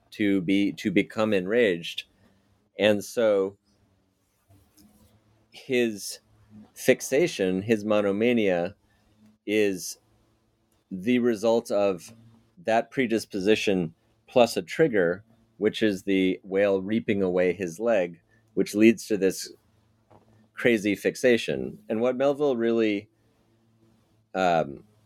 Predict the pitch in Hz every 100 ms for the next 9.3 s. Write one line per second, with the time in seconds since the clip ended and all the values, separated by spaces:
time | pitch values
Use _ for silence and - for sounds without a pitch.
0 | _ _ - - _ _ _ - 214 -
1 | - _ _ _ _ _ _ - - 123
2 | 123 117 - - - _ _ _ _ 90
3 | 104 101 92 107 107 110 101 98 98 104
4 | 117 117 95 - 90 90 82 - 110 101
5 | 95 98 - _ _ 98 120 - - 107
6 | 92 - 98 92 - - 151 - 104 95
7 | 90 - 110 110 101 101 95 90 90 92
8 | - 85 85 82 - 135 92 - 92 82
9 | 92 87